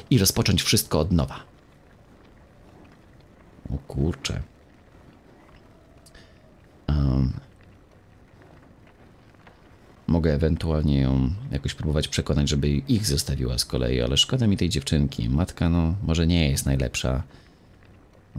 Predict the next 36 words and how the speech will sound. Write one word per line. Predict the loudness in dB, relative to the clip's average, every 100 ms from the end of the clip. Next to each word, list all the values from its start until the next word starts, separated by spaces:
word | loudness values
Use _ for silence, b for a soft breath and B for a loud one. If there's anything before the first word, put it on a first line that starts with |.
| -6
ale | -2 0 2 2
no, | 2 2 -2
to | -6
w |
końcu | -2 -2 2
matka. | 2 0 -2 -6 -8 -10 -14 -20 -20 -20 -18 -8
Może | -4 -2
mogłaby | -2 0 2
się | 0 0
wziąć | 0 0
w | 0
garść, | 0 0 0
to | 0 -2 -4 -14 -18 -6 -4
w, | -4 -4 -4 -2
w |
sumie | 2 4
nie | 4 4
znam. | 2 2
Znam | 4 4
ją | 4
tylko | 2 2 2
właśnie, | 2 2 2
kiedy | 2 2
tak | 0 0
upadła | 0 0 0 0 2
i | 2
jest | 2 0
po | -2
prostu | -2 -2 -2 -4 -6 -20 -20 -20 -20 -14 -2
pijaczką | 0 0 -2 -4 -4 -4
w | -8 -6
tawernie. | -2 -2 -2 -2 -2
Może | -4 -6
kiedyś | -8 -6 -6 -4
była | -2 0 0
lepsza. | -2 -4 -8